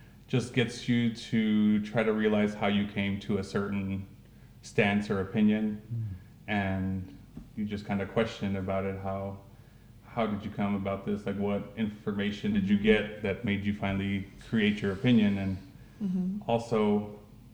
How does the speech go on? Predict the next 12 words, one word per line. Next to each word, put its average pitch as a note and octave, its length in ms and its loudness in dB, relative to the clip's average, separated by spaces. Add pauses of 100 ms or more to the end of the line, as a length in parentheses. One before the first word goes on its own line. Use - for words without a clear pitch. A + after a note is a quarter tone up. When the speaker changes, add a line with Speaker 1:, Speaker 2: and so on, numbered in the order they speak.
(280)
Speaker 1:
how - 200 -6
do G#2 140 -2
you G#2 160 6
know G2+ 240 2
you G2 220 0
have G2 280 0
enough G2+ 320 0
information F#2+ 600 -4
to G2 160 -6
form F#2 500 -4
an G2 140 -2
opinion F#2 540 -6